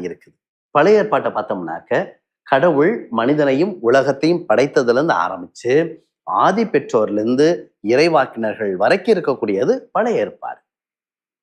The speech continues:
சரியா? புதிய ஏற்பாடு இயேசுவுக்கு பிறகு வரக்கூடியது. எப்படி கிமு, கிபின்னு பிரிக்கிறோம் இல்லையா? கிறிஸ்துவுக்கு முன், கிறிஸ்துவுக்கு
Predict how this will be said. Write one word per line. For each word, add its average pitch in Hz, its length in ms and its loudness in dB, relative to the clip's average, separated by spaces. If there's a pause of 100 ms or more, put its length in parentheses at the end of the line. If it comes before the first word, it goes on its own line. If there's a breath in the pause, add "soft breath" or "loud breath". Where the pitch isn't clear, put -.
(180)
சரியா? 151 180 0 (580)
புதிய 233 340 4
ஏற்பாடு 120 400 4 (400)
இயேசுவுக்கு 180 680 2
பிறகு 147 300 4
வரக்கூடியது. 95 460 -2 (760)
எப்படி 170 320 2 (100)
கிமு, 180 340 2 (220)
கிபின்னு 156 460 -2
பிரிக்கிறோம் 131 320 0
இல்லையா? 160 160 4 (340 loud breath)
கிறிஸ்துவுக்கு 131 540 2
முன், 214 240 2 (300)
கிறிஸ்துவுக்கு 117 520 0